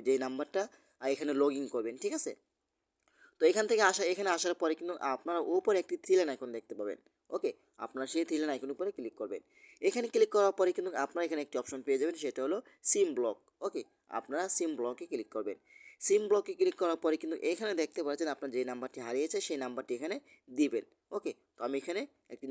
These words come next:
নাম্বার দিয়ে দিচ্ছি আপনাদেরকে দেখানোর জন্য, ওকে?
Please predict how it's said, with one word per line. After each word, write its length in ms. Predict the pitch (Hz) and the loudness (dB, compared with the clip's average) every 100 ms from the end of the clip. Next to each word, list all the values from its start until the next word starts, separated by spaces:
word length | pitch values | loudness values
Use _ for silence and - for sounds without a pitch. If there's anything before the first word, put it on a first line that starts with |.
| 131 | -4
নাম্বার 220 | 123 147 123 | -2 -4 0
দিয়ে 120 | 131 | 0
দিচ্ছি 180 | 131 - 151 | 0 -4 -4
আপনাদেরকে 360 | 123 120 120 190 254 _ _ | -4 -8 -6 -6 -6 _ _
দেখানোর 300 | 175 165 139 110 | 0 0 -2 -2
জন্য, 160 | 120 110 - _ _ _ _ _ _ _ _ _ _ _ _ _ _ _ _ _ _ _ _ _ _ _ _ _ _ _ _ _ _ _ _ _ _ _ _ _ _ _ _ _ _ _ _ - | -4 -4 -14 _ _ _ _ _ _ _ _ _ _ _ _ _ _ _ _ _ _ _ _ _ _ _ _ _ _ _ _ _ _ _ _ _ _ _ _ _ _ _ _ _ _ _ _ -8
ওকে? 160 | 190 | -4